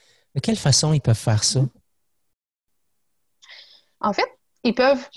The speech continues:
Speaker 2: me contacter par mon Facebook. Euh, c'est Jo La Rebelle. J'ai la page Académie Reconstruction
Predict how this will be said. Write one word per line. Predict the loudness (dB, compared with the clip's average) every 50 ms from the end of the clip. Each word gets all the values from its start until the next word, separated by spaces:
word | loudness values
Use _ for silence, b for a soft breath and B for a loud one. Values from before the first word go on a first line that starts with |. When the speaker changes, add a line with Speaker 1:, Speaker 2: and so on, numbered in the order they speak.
| -20 -20 -20 -14 _ -2
Speaker 2:
me | 0 0 0
contacter | 0 0 0 0 -2 -2 -2 -2
par | -2 0 0 0 0
mon | 0 0 -2 -2
Facebook. | -2 -2 -2 -2 -2 -2 -2 -4 -4 -6 -12 -20 _ _ _ _ _ _ -6
Euh, | -4 -2 -2 -2
c'est | 0 -2 0 0
Jo | 0 0
La | 0 -2
Rebelle. | -2 -2 -2 -2 0 -2 -2 -2 -2 -2 -4 -4 -6 -10 _ _ _ _ _ _ _ _ _ _ _ -6
J'ai | -4 -2 -2 0 2 2 2 2 2 2
la | 2 0 0 -2
page | 0 2 2 2 2 2 0 0 -2 -2 -4 -4 -4
Académie | -6 -4 -2 0 0 0 2 2 0 0
Reconstruction | 0 -2 -4 -4 -4 -6 -6 -8 -12 -14 -14 -12 -8 -6 -6 -6 -6